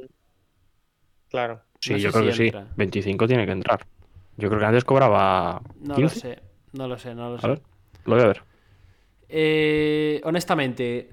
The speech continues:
Speaker 3: sin haber empezado la temporada de N B A y quedando veinte días para que empiece,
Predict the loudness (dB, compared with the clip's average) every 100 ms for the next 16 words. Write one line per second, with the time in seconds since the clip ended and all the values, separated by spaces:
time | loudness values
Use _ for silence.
0 | -14 -6 0 2 2 2 0 0 0 0
1 | 2 2 2 2 0 0 0 0 0 0
2 | 0 -2 -2 -4 -6 -6 -8 -10 -10 -16